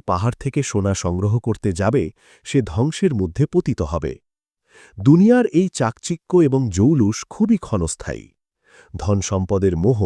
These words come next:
মানুষকে অন্ধ করে দেয়, কিন্তু মহান আল্লাহ তাআলার কাছে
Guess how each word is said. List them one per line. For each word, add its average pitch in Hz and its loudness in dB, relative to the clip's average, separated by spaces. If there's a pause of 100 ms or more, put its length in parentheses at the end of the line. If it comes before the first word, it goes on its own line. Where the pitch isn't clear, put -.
(140)
মানুষকে 123 -2 (100)
অন্ধ 151 2
করে 76 -4
দেয়, 62 -12 (640)
কিন্তু 214 2
মহান 160 2 (100)
আল্লাহ 123 2
তাআলার 175 0
কাছে 151 -2